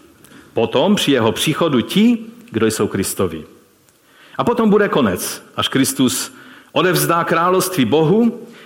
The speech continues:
a Otci a zruší každou vládu. Neříkejte to naší vládě, aby se nelekli. "Zruší každou vládu, každou vrchnost i moc. Neboť on musí královat, dokud nepoloží všechny nepřátele pod jeho nohy.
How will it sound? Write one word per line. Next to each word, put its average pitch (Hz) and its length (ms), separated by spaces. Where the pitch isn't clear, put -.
a 113 140
Otci 208 580
a 110 120
zruší 196 460
každou 214 380
vládu. 175 460
Neříkejte 110 400
to 98 80
naší 92 240
vládě, 90 380
aby 92 140
se - 140
nelekli. 98 460
"Zruší 156 280
každou 214 520
vládu, 185 460
každou 202 380
vrchnost 156 680
i 175 100
moc. 151 480
Neboť 120 300
on 127 200
musí 175 360
královat, 117 760
dokud 120 280
nepoloží 165 640
všechny 185 420
nepřátele 139 680
pod 110 180
jeho 104 280
nohy. 85 320